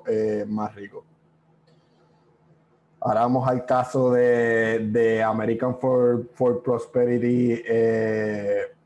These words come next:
versus Rodríguez. Eh, este caso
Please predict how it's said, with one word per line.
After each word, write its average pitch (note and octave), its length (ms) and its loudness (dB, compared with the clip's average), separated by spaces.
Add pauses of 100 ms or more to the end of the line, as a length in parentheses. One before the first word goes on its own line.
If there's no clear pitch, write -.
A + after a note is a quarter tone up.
(300)
versus B2 400 0
Rodríguez. C3 680 2 (240)
Eh, A2 580 2
este A2 300 -2
caso A#2+ 1120 0